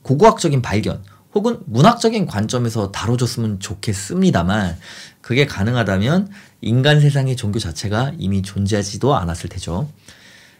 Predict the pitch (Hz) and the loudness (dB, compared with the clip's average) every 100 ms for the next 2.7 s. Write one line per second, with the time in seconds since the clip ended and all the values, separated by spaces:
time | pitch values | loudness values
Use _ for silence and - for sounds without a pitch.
0 | _ 147 156 151 165 95 - _ _ - | _ 2 4 4 2 -2 -8 _ _ -4
1 | 107 135 151 233 226 208 190 160 143 120 | 4 4 6 2 4 4 6 6 6 6
2 | 120 165 127 90 82 76 | 4 4 4 0 -4 -8